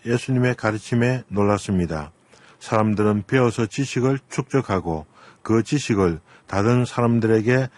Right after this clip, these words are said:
가르칩니다. 서기관들이나 랍비들은 그들의 조상 대대로 전해 내려온 율법을 배우고 자기 제자들에게 가르쳤습니다.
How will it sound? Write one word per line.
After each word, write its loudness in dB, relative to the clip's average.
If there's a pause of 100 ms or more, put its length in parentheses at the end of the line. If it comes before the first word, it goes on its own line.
가르칩니다. 0 (600)
서기관들이나 2
랍비들은 0 (260)
그들의 2
조상 0
대대로 0 (280)
전해 2
내려온 2
율법을 2
배우고 0 (280)
자기 0
제자들에게 -2 (180)
가르쳤습니다. -2